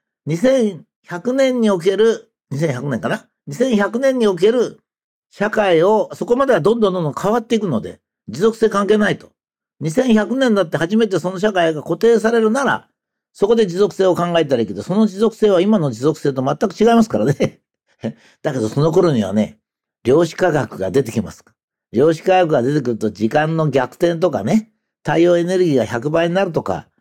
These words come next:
重力がなくなるとか、ものすごく大きなことが起こりますから。<laughs> 持続性は、まあ、ここ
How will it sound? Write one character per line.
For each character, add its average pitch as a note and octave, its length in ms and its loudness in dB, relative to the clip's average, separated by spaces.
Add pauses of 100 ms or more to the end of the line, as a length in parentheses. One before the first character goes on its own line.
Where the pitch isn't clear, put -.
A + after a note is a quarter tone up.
(440)
重 F3 220 2
力 F3+ 160 4
が D3+ 120 2
な C#3 140 -2
く F3 80 -4
な G#3 140 0
る F#3+ 60 -6
と F3+ 80 -6
か、 C#3+ 120 2
も D3 120 0
の F#3 60 -2
す G#3 80 -2
ご G3+ 100 2
く F3 40 4
大 F#3 100 0
き G3+ 60 0
な F#3 100 0
こ C#3 80 0
と C#3+ 80 2
が C3 60 4
起 A2+ 60 -2
こ C#3+ 80 2
り D#3+ 80 0
ま C#3 60 0
す - 100 -10
か B2 80 0
ら。 - 240 -6 (460)
<laughs> - 520 -16
持 A2+ 100 -6
続 D#3+ 220 0
性 F#3 220 2
は、 F#3+ 240 4
ま D#3+ 200 0
あ、 C3 40 -6
こ - 220 -14
こ F#3+ 360 0